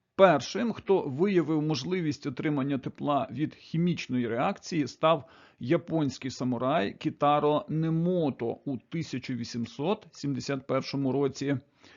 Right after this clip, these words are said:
Він змішав подрібнене залізо та харчову сіль, які при хімічній реакції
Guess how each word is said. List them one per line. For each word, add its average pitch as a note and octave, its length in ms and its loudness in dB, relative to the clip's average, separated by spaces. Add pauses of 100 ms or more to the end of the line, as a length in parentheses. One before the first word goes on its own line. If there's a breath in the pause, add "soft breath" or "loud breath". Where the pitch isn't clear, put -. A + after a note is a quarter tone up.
(140 soft breath)
Він E3+ 320 0
змішав D#3 920 0
подрібнене C3+ 760 0
залізо C#3 760 0 (260 loud breath)
та D#3+ 180 4
харчову D3 520 -2
сіль, D#3+ 320 -2 (460 soft breath)
які D3+ 460 0
при D3+ 280 -2
хімічній C#3+ 640 -2
реакції E3 760 -2